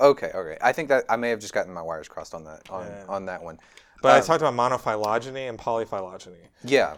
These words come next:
Speaker 1: So
Speaker 2: So
Speaker 1: polyphylogeny, that's, like, the ground of the racism that people are opposing, correct?
Speaker 2: Yeah, so racism arises where you see, well, first of all, to be clear, this isn't a necessarily racist point of view. You could say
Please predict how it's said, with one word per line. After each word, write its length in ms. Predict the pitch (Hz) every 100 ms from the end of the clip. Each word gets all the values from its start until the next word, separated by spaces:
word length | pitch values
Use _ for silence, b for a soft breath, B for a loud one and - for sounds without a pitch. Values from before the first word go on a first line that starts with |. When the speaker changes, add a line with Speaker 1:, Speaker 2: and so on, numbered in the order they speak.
| _
Speaker 1:
So 300 | - - 120
Speaker 2:
So 20 | 120
Speaker 1:
polyphylogeny, 920 | 190 185 123 104 98 95 98 92 87 98
that's, 280 | 113 131 -
like, 140 | 120
the 80 | -
ground 380 | 95 95 90 85 -
of 460 | 95 85 76 - _ -
the 300 | 101 92 85
racism 560 | 92 104 - 90 87
that 120 | 82
people 240 | - 92 90
are 120 | 82
opposing, 480 | 82 - 78 73 - _ _
correct? 360 | 95 85 - _ _ b b b
Speaker 2:
Yeah, 160 | - 156
so 220 | 139 151
racism 420 | 123 170 196 196 165
arises 580 | 135 131 151 143 113
where 340 | 113 110 104 101
you 200 | 104 107
see, 800 | - 127 113 107 104 104 101 - _
well, 160 | - 139
first 240 | - 165
of 60 | 123
all, 80 | 107
to 80 | 113
be 60 |
clear, 300 | - - 110
this 120 | 104 156
isn't 260 | 151 156
a 60 | 120
necessarily 1080 | 117 110 120 135 - 120 113 127 151 175 180 170 -
racist 440 | 131 143 165 -
point 160 | 180 165
of 40 |
view. 220 | 170 196
You 180 | 175 120
could 300 | 123 202 208
say 480 | - 196 214 113 -